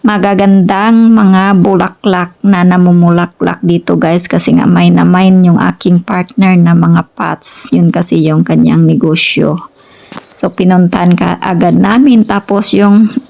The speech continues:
nagbibinta ng mga pots, guys, nagbibinta din ng mga gandang mga bulaklak at mga kahoy na magaganda. So, ito pala yung maple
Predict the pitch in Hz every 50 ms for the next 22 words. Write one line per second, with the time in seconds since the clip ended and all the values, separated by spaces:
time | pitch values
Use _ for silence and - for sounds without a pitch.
0 | _ - 214 214 202 220 220 196 220 214 214 226 208 208 214 214 214 208 202 202
1 | 202 208 - - 202 202 - - - - 196 185 170 175 185 185 190 190 185 202
2 | 208 196 208 196 196 - 202 180 170 202 202 202 196 202 208 208 202 196 190 190
3 | 185 190 190 190 185 190 196 202 226 233 220 214 214 196 196 196 196 208 247 233
4 | 196 202 202 202 196 185 - - 196 190 190 - - 214 - - 190 190 196 196
5 | 196 214 214 - - - - - - - - - - - - - - - - -
6 | - - - 233 214 226 233 - - 240 226 226 220 220 214 202 208 208 220 220
7 | 233 226 226 - - - - - - 208 208 175 214 202 190 180 202 196 196 190
8 | 175 196 185 180 190 185 - 180 185 180 - 190 - - 180 180 180 180 180 180
9 | 175 180 175 175 175 170 - - 185 180 170